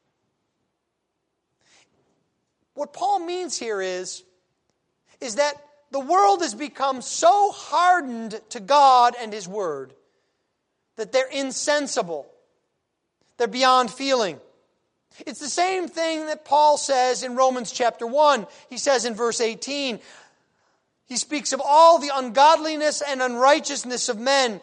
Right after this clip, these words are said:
who by their unrighteousness suppress the truth. You see, it's not that they don't know the truth. It's not that they don't understand the truth.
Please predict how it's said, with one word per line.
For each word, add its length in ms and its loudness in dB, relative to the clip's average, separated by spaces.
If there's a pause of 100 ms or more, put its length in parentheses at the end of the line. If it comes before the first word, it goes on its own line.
(160)
who 180 -12
by 420 6
their 340 4
unrighteousness 960 0 (280)
suppress 920 0
the 160 -10
truth. 560 -8 (640)
You 80 -14
see, 200 -4
it's 140 -8
not 260 0
that 120 -8
they 140 -4
don't 480 -2
know 280 6
the 120 -6
truth. 720 -10
It's 180 -10
not 220 0
that 120 -8
they 120 -4
don't 360 0
understand 960 -4
the 60 -8
truth. 380 -12